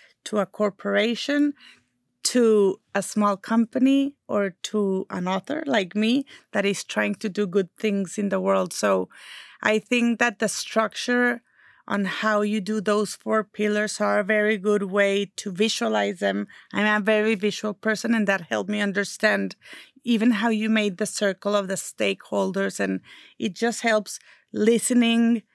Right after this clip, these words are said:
seeing. So I invite my friends to read this book. It's actually the best investment you'll ever make to understand how, what is it that you're made of, and to put it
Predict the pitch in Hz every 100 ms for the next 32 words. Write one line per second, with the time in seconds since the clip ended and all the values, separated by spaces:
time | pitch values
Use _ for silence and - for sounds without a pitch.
0 | _ - - - 254 233 226 226 220 214
1 | 214 208 - _ - - 226 202 196 -
2 | 208 226 226 226 214 226 214 214 208 202
3 | - 220 202 185 185 _ _ _ 185 220
4 | 208 180 226 190 - 208 208 - 202 -
5 | - 214 - 220 226 214 - _ _ _
6 | - - _ - 202 202 196 - - -
7 | _ _ - 214 196 - - 202 - -
8 | 208 196 185 190 196 202 - - 202 185
9 | 190 - - 190 185 185 180 - 196 190
10 | 196 185 - _ _ _ - 208 208 220
11 | - 196 214 175 190 190 185 185 214 214
12 | - - - _ - - - - 101 -
13 | _ _ _ _ - 214 214 214